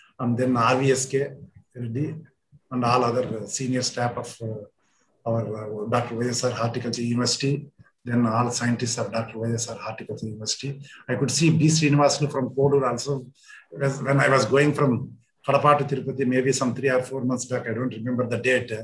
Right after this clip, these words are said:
So I just dropped in. So interacted with those people, then enlightened those people about the importance of biodiversity and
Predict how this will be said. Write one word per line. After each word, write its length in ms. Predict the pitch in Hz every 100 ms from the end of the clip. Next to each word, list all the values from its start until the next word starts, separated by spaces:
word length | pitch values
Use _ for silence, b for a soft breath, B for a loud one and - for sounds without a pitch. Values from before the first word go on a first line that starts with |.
| - B B -
So 100 | 131
I 140 | 127
just 400 | 120 135 - 107
dropped 320 | 127 131 123
in. 280 | 139 151 - - _ -
So 100 | 139
interacted 540 | 120 131 135 131 139
with 140 | 120
those 220 | 113 123 -
people, 400 | 120 120 147 113
then 420 | 127 127 117 107 B B -
enlightened 500 | 120 127 135 131 127
those 200 | 120 113
people 320 | 127 120 127
about 260 | 110 117 113
the 240 | 110 101
importance 480 | 113 135 135 135 117
of 140 | 117
biodiversity 640 | 110 120 117 117 110 - 135
and 240 | 113 104